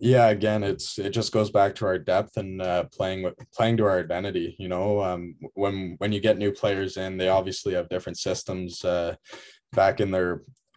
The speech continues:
uh, previous teams. So, you know, kinda getting them adjusted as quickly as possible to our, to our identity and our systems is really important, and, um, it'll definitely help us, uh, continue our streak.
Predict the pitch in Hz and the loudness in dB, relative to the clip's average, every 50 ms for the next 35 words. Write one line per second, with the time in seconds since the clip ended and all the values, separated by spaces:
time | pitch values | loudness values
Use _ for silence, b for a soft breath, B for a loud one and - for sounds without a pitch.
0 | _ _ - 95 95 87 - - 117 104 98 98 98 98 - - - 110 101 104 | _ _ 2 4 4 4 2 0 -2 -2 0 0 -2 -2 -4 -6 -6 -6 -4 -4
1 | 101 98 98 - - - 92 92 92 95 95 90 87 - - 107 104 101 110 110 | -4 -6 -6 -8 -4 -2 0 0 2 2 0 -2 -2 -2 -2 -2 0 2 2 2
2 | - 98 101 98 95 90 - 90 92 - - 95 95 90 - - 104 95 - - | 2 0 -2 -4 -4 -4 -4 -4 -4 -4 -4 -4 -4 -4 -4 -4 -6 -4 -2 0
3 | 92 92 92 - 95 85 92 95 - - - 110 107 104 - 107 95 92 92 92 | 0 0 0 0 0 0 0 -2 -2 -4 -2 -2 -2 -2 -4 -2 0 2 2 2
4 | 92 92 82 - - - 101 95 95 92 90 85 87 92 92 92 95 98 95 90 | 0 -2 -4 -6 -6 -2 0 0 0 0 -2 -4 -6 -6 -6 -4 -4 -4 -4 -4
5 | 90 87 87 - 90 87 - - 95 92 - - 92 92 95 90 87 85 82 80 | -4 -6 -6 -6 -6 -8 -6 -8 -8 -10 -8 -8 -6 -4 -2 -2 -2 -2 -4 -6
6 | - _ 87 95 101 127 131 127 117 - - 87 90 90 87 87 85 87 85 85 | -6 _ -2 -2 0 2 2 2 2 0 -4 -6 -6 -6 -6 -4 -4 -2 -2 -2
7 | 82 82 82 - 90 92 92 82 92 87 - - 90 85 90 85 82 - 90 85 | -4 -6 -6 -6 -4 -4 -2 0 -2 -2 -2 -4 -6 -4 -4 -6 -6 -6 -8 -8
8 | - - - - 90 85 85 82 - - 90 - - 90 87 85 87 85 80 - | -8 -10 -8 -6 -4 -4 -4 -6 -6 -10 -12 -10 -8 -8 -6 -6 -6 -6 -6 -8
9 | - 85 85 87 - | -8 -8 -8 -8 -12